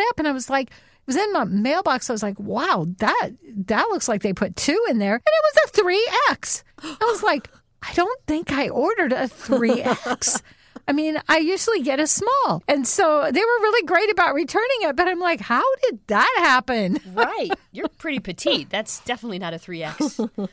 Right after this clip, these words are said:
Speaker 1: Yeah.
Speaker 3: You know?
Speaker 2: Maybe
Speaker 1: It's
Speaker 2: a
Speaker 1: like,
Speaker 2: three.
Speaker 1: "Whoa."
Speaker 3: <laughs> Right. Three makes more sense. <laughs>
Speaker 2: Right.
Speaker 1: That's right. So when you send it back, is it free shipping? That's what I was, like, getting to is
Speaker 2: Yes.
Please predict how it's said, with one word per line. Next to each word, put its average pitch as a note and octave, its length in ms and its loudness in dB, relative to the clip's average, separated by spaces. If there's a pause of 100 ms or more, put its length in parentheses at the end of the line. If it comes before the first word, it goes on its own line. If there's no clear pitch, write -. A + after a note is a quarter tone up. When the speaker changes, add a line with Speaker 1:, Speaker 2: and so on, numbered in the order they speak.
Speaker 1:
Yeah. B3+ 320 2
Speaker 3:
You G3 60 0
know? E3 240 -8 (180)
Speaker 2:
Maybe A3+ 200 0
Speaker 1:
It's - 40 2
Speaker 2:
a - 80 2
Speaker 1:
like, A3 80 -4
Speaker 2:
three. D#4 340 2
Speaker 1:
"Whoa." C4+ 800 2
Speaker 3:
<laughs> - 100 -20
Right. A#3 300 -2
Three E4 320 0
makes C4+ 300 -4
more A3+ 140 0
sense. A#3+ 500 -2
<laughs> - 0 -
Speaker 2:
Right. B3+ 500 0
Speaker 1:
That's C4 380 2
right. A#3 340 2 (400)
So - 160 4
when C#4 180 2
you C#4+ 120 2
send D#4+ 260 2
it C#4+ 100 2
back, C#4 280 2
is C#4 160 -2
it A#3 100 -2
free B3 180 -2
shipping? G3 460 0
That's G3+ 240 -2
what A3+ 100 0
I G3 120 2
was, F3+ 280 -2
like, F#3 240 -6
getting F#3+ 320 -2
to F3 100 -2
is F3+ 60 0
Speaker 2:
Yes. G#3+ 460 2